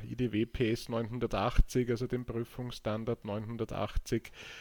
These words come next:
Äh, des Instituts der deutschen Wirtschaftsprüfer als die Königin hier in dieser Disziplin, äh, sozusagen die Vorreiterin, äh, jetzt im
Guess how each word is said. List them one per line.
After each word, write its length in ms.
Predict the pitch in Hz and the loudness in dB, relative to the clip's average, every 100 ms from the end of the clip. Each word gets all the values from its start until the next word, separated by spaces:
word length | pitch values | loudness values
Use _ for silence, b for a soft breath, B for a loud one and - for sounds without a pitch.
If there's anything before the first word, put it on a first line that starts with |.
| B B - | B B -2
Äh, 180 | 113 110 | 0 0
des 200 | 117 123 | 0 -2
Instituts 500 | 117 - - 120 - | -4 -4 -4 -4 -4
der 120 | 120 | 2
deutschen 400 | 107 110 - 120 | 4 4 2 4
Wirtschaftsprüfer 760 | 139 - - - 120 123 - | 4 4 2 2 4 4 6
als 160 | 120 113 | 4 4
die 100 | 117 | 0
Königin 560 | - 139 170 160 156 147 | 8 8 10 10 8 8
hier 240 | 147 147 | 8 8
in 100 | 143 | 6
dieser 240 | 139 135 | 2 2
Disziplin, 800 | 135 139 - - - 120 135 151 - B B B B | 2 2 -2 -2 2 6 6 4 -2 B B B B
äh, 220 | 117 120 | 4 6
sozusagen 600 | 117 127 - 123 123 123 | 4 0 -2 4 6 6
die 100 | 123 | 2
Vorreiterin, 1120 | 123 - 117 139 120 120 - 127 127 123 127 127 | 0 6 8 10 10 8 4 4 6 4 2 4
äh, 380 | 120 120 120 | 6 6 6
jetzt 400 | 113 120 120 - | 4 2 0 0
im 280 | 123 120 123 | 2 2 -2